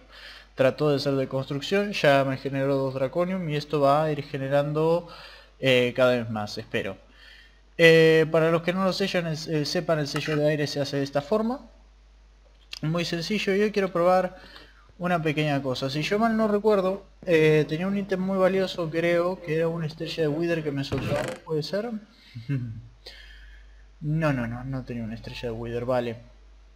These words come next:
Imaginaciones mías. Eh, quiero probar si yo quito una manzana dorada, ¿no? Ahí tengo librerías que no sé, eh, que, creo que están de pociones, que no sé. Ah,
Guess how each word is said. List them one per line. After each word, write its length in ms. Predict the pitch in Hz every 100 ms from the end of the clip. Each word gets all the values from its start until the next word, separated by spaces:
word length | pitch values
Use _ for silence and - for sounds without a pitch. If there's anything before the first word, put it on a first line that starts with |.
| - - - _ - -
Imaginaciones 640 | 156 151 160 156 170 156
mías. 480 | 123 117 113 113 - 151
Eh, 640 | 143 143 139 139 139 143
quiero 180 | 143 208
probar 440 | 208 208 214 214 214 - - - - -
si 140 | -
yo 220 | - 233
quito 240 | 254 226 226
una 140 | 196
manzana 480 | 165 160 - 165 156
dorada, 520 | 135 113 85 76 - - _ _ _ _ _ _
¿no? 380 | 131 135 196 214 - - -
Ahí 100 | 123
tengo 260 | 147 135
librerías 500 | 120 120 120 123 160
que 120 | 156 131
no 100 | 120
sé, 140 | - 123
eh, 340 | 117 117 117 117
que, 200 | 139 127 -
creo 160 | 143 151
que 60 |
están 280 | 143 - 147
de 80 | 139
pociones, 540 | 127 117 147 151 160
que 100 | 156
no 120 | 120 117
sé. 140 | 123 - - - - -
Ah, 220 | 143